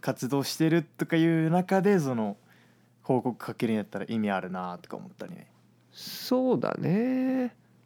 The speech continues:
Speaker 2: いや、ほんとそうだと思う。
Speaker 1: うん。
Speaker 2: やっぱ、どういうものが得られるかっていうね、その、あれがあって初めてこう、フォローっつうか、まあ、あの、物理的にフォローしたり、
Speaker 1: あー。
Speaker 2: ね、その、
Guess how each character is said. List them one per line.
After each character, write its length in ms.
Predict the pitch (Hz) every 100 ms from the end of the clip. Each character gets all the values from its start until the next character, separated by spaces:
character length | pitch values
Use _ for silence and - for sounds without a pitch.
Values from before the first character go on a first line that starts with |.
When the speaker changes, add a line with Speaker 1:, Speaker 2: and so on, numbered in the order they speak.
| -
Speaker 2:
い 40 |
や、 80 | 190
ほ 140 | 190
ん 60 | 202
と 100 | 185
そ 120 | -
う 40 |
だ 80 | 117
と 100 | 87
思 140 | 65 50
う。 100 | -
Speaker 1:
う 20 |
ん。 20 |
Speaker 2:
や 60 | 73
っ 20 |
ぱ、 220 | - 85 - - - _ -
ど 80 |
う 40 | 151
い 20 |
う 20 |
も 100 | 151
の 80 | 147
が 80 | 120
得 80 | 117
ら 80 |
れ 80 | 117
る 80 | 117
か 100 | 107
っ 60 | -
て 140 | -
い 40 |
う 40 | 65
ね、 180 | 185 156
そ 140 | -
の、 260 | - - - - - - - _
あ 80 | 123
れ 80 | 123
が 120 | 113
あ 40 | 123
っ 20 |
て 180 | - 156
初 160 | 123
め 100 | 120
て 100 | 101
こ 280 | - - 50
う、 20 | -
フ 120 | 98
ォ 40 |
ロ 80 | 87 57
ー 40 |
っ 40 | -
つ 140 | - 65
う 40 |
か、 140 | - 55
ま 300 | 85 57 - _ - - _ _ _ _ _ -
あ、 60 |
あ 40 | 92
の、 60 |
物 220 | 107 110
理 40 | 92
的 180 | 95 101
に 80 |
フ 100 | -
ォ 40 | -
ロ 80 | 180
ー 40 |
し 80 | 170
た 80 | 156
り、 60 |
Speaker 1:
あ 320 | 139 120 104 -
ー。 20 |
Speaker 2:
ね、 160 | 131 110
そ 120 | 98
の、 260 | 64 50